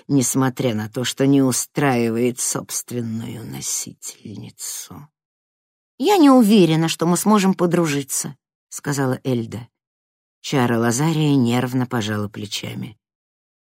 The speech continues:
"Ты знаешь, я не слишком-то верю в дружбу",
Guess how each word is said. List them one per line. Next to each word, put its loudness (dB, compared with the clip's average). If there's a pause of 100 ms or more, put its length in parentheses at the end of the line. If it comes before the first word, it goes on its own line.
"Ты -6
знаешь, -6 (300)
я 4
не 4
слишком-то -2
верю 2
в -6
дружбу", -6